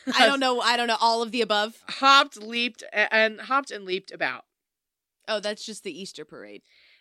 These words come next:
Speaker 2: They hardly stopped, and some danced until they broke their ribs and subsequently died.
Speaker 1: How did they break their ribs from dancing? Falling?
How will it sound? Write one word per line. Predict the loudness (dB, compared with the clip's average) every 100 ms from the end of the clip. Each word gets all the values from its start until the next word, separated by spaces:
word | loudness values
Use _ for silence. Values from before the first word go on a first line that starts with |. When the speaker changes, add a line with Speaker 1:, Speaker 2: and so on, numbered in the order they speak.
| 2
Speaker 2:
They | 4
hardly | 6 6 6 2
stopped, | -2 2 2 2
and | -4 -10
some | -2 -2 -2 -6
danced | -4 -2 -4 -8 -14
until | -12 -10 -8
they | -6 -8
broke | -8 -12 -8 -8 -10
their | -8 -8
ribs | -8 -4 -2 -2 -4 -12 -18 -18 _ _ _
and | -4 -4
subsequently | 0 0 0 -6 -10 -10 -10
died. | -8 -8 -8 -14 -12
Speaker 1:
How | -4 -4
did | -4
they | -6
break | -4 -6 -6
their | -8
ribs | -8 -10 -12
from | -12
dancing? | -12 -12 -14 -16 -16 -16
Falling? | -8 -6 -6 -8 -8